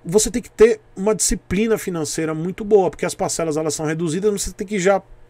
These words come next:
dar a parcela, pagar a mensalidade nesses vinte e quatro meses e ao mesmo tempo você tem que guardar dinheiro, pra que no final você tenha o dinheiro já guardado, né? Então, se você tiver bala na agulha,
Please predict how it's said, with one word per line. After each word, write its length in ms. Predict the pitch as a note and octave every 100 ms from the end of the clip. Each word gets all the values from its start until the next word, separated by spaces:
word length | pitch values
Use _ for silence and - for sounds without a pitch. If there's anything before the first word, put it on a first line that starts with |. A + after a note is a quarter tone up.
| _
dar 420 | D3+ D#3 G3 G#3+
a 40 | A3+
parcela, 480 | G3+ - F3+ G3+
pagar 480 | G#3 G#3+ F3 F3 F#3
a 40 | E3+
mensalidade 720 | D#3 - E3 D3 D3 D#3+ F#3 - - -
nesses 240 | C#3+ D#3+
vinte 200 | C#3 D#3+
e 20 |
quatro 280 | - D#3 D#3
meses 280 | D#3+ G3+ G3
e 20 |
ao 100 | A#3
mesmo 380 | G#3 C4+ C4 C4
tempo 220 | A#3 A#3
você 100 | A3
tem 140 | G#3+
que 60 | G#3
guardar 300 | A#3 G3+ A3+
dinheiro, 440 | G#3 A#3+ E3 C3 A#2+ _ - - - _ _ _ _ - - -
pra 140 | E3
que 100 | -
no 100 | G#3+
final 300 | A3+ G#3 F#3+
você 220 | G#3+ A3
tenha 180 | A3 G#3
o 60 | A3+
dinheiro 260 | F#3 G#3+
já 140 | F#3 G#3
guardado, 580 | G#3+ G#3+ G#3+ D#3+ C3 A#2+ - - _ _ - - -
né? 120 | C3
Então, 300 | D3+ F#3 G3+
se 160 | -
você 220 | A#3+ A#3 A3+
tiver 400 | - D3 C#3+ C3
bala 440 | B2 A2+ C#3+ D3
na 120 | C#3+
agulha, 500 | C3 A#2 A#2 A#2 G2+